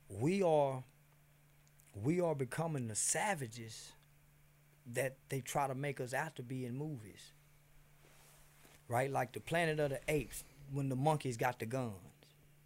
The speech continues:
how they was acting. Man, that's, that's us. Uh, the last movie, The Purge,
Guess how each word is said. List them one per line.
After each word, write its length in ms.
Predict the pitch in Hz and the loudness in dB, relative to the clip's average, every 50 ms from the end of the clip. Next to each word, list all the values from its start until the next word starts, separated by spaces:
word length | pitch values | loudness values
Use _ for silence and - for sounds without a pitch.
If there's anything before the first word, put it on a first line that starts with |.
| - - - - - - - - - - - - | -20 -20 -20 -20 -20 -20 -20 -20 -20 -20 -20 -10
how 160 | - 127 127 | -4 -2 0
they 120 | 123 123 120 | 0 0 -2
was 160 | 113 107 117 | -2 -4 -4
acting. 320 | 113 104 - - - - - - - | -6 -6 -8 -14 -18 -20 -18 -12 -6
Man, 160 | 113 131 139 | -4 -2 -2
that's, 200 | 143 151 143 - - | -2 -2 -4 -6 -8
that's 240 | 107 120 131 139 - - | -6 -4 -4 -4 -4 -2
us. 400 | 143 170 151 - - - - - - - - - - - - - - | -2 0 0 -2 -6 -10 -14 -16 -16 -20 -20 -20 -20 -20 -20 -14 -6
Uh, 360 | 135 127 123 123 123 120 110 107 98 - - - - - - - - - - - - | -2 0 0 2 0 0 -4 -6 -10 -14 -20 -20 -20 -20 -20 -20 -20 -20 -20 -4 -2
the 80 | 113 | 2
last 500 | 113 120 135 151 156 156 151 139 - - 160 - - - - - - - - | 4 6 8 10 10 10 10 8 4 0 -6 -10 -16 -20 -20 -20 -20 -10 -4
movie, 340 | 143 143 147 151 151 139 139 131 | 0 2 4 4 4 4 2 0
The 120 | 127 123 | 0 -2
Purge, 760 | 113 - - 180 170 151 131 113 101 92 - - - - - | 0 2 4 4 4 4 2 0 -2 -4 -10 -14 -16 -16 -18